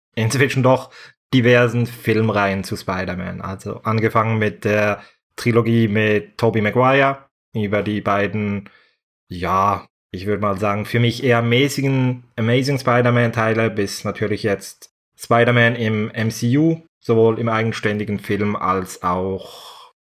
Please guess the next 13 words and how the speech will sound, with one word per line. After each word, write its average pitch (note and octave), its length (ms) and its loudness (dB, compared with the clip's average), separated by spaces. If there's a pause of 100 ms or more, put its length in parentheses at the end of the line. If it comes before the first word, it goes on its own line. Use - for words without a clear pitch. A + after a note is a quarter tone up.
im F#2 480 -4
Universum A#2 520 2
als F#2+ 240 -6
Ganzes. F2+ 640 -10
Sonst, C#3 600 -2 (640)
was - 720 0
Cartoonserien, B2 1080 2
Comics - 1000 -2
oder A2+ 260 2
sogar A2 340 2
auch A2 120 0
Spiele C3 340 0
angeht, A#2+ 460 0